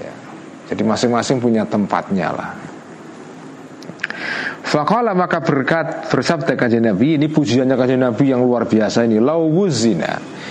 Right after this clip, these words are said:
imanu Abi Bakrin," jika ditimbang imannya Abu Bakar, "bi imanil alamina," dengan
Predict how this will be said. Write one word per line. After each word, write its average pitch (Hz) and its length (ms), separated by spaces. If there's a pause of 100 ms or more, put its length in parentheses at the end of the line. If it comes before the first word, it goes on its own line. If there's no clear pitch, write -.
(280)
imanu 151 720
Abi 131 400
Bakrin," 113 720
jika 123 240
ditimbang 135 800
imannya 131 480
Abu 101 320
Bakar, 110 480 (880)
"bi 113 240
imanil 143 400
alamina," 120 640
dengan 113 320